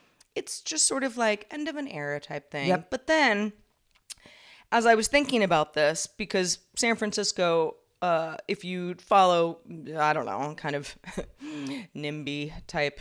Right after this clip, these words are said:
Speaker 1: uh, news, uh, you know that San Francisco,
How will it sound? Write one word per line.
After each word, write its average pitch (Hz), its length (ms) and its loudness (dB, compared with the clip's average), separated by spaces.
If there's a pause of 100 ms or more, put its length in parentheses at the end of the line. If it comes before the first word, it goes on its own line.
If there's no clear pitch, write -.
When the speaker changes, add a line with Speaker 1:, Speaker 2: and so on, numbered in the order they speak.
(160)
Speaker 1:
uh, 147 340 -2
news, 143 440 -6 (320)
uh, 165 160 4
you 196 120 -4
know 180 180 2
that 170 220 4
San 254 160 0
Francisco, 170 1400 -2